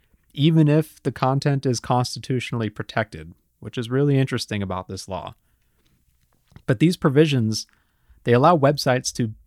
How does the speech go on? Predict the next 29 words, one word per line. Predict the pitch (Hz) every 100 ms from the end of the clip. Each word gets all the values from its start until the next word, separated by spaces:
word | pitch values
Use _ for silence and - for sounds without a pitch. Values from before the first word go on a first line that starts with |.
| _
leave | 120 139 160
up | 160
comment | - - 147 -
sections | - 147 - 151 160 156 120
without | 117 110 -
fear | - 135 139
of | 123
being | 120 113 107
sued | - 127 135 147 143 _
for | - 113
what | 110
their | 110
users | 113 110 101 -
say. | 131 135 143 143 - - _ _ _ -
They | 117
allow | 113 117 113 110
hosting | 135 139 - 151
platforms | 156 156 151 139 143 110
like | 98
YouTube | 113 123 147 143 143 - _ - _ -
to | 120
accept | - 117 -
five | - - 98 110
hundred | 123 120
hours | 92 98 123 123 110
of | 95
video | 104 117 127 123
per | - 117
minute | 110 107 127 -